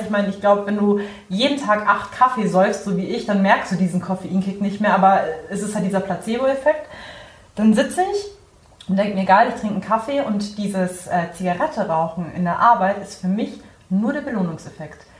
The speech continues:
Dieses, ich mach eine Aufgabe fertig <clears throat> und dann denk ich mir so, geil, ich hab's geschafft, jetzt gönn ich mir diese zwei Minuten und gerne rauchen. Und dann, äh,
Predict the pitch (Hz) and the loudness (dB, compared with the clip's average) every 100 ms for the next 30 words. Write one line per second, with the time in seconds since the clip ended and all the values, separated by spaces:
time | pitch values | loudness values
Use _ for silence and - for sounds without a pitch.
0 | - - 196 190 202 196 233 226 - 214 | -20 -14 -10 -8 -8 -8 0 0 0 0
1 | 247 311 - - 214 190 190 220 233 320 | 2 4 4 4 2 2 0 2 2 2
2 | 339 214 175 - - - - - _ 214 | -2 0 0 -4 -16 -20 -20 -20 _ -2
3 | 226 233 226 233 196 - 214 220 285 - | 0 0 -2 -6 -8 0 4 6 4 -2
4 | 220 - 190 - 247 - - - 220 220 | -8 -10 -8 2 2 2 -12 -4 -2 -2
5 | - - _ - - 233 269 269 233 214 | -10 -16 _ -10 2 2 2 -2 -4 -6
6 | 196 214 214 226 220 208 190 196 196 165 | 0 0 2 -2 -4 -6 -2 0 0 0
7 | 151 156 151 - - - _ - 190 214 | -2 -4 -14 -18 -20 -20 _ -6 0 2
8 | 220 220 214 202 196 | 2 0 2 2 4